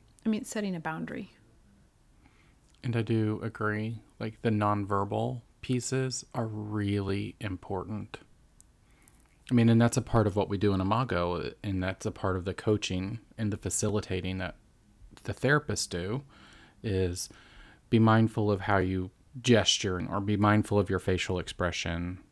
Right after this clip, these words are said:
Speaker 2: as you were saying that, or don't give her a dirty look as you're doing <laughs> this,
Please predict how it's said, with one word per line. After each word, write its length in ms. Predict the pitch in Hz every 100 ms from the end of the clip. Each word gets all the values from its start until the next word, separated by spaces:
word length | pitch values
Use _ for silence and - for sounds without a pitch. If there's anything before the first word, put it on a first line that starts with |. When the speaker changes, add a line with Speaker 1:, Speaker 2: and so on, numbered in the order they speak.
| _ _ -
Speaker 2:
as 280 | 101 95 101
you 120 | 92
were 160 | 92 87
saying 400 | - 87 90 95
that, 240 | 52 - _ _ _ -
or 560 | 104 98 95 92 98 104 _ - - _ _ - 95
don't 220 | 113 107 104
give 160 | 101
her 120 | 98
a 60 | 92
dirty 260 | 95 92 90
look 260 | 92 90
as 140 | 87 90
you're 80 |
doing 380 | 85 87 85 113
<laughs> 20 | -
this, 400 | 123 - -